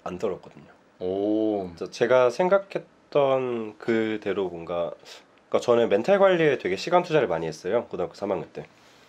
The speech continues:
Speaker 1: 음, 그걸 정말 막 논문 찾아보면서 멘탈 관리에 대해서 진짜 많이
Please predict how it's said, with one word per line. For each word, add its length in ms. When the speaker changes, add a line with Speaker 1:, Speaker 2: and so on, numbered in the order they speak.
Speaker 1:
음, 160
그걸 720
정말 320
막 100
논문 360
찾아보면서 760
멘탈 260
관리에 300
대해서 260
진짜 400
많이 640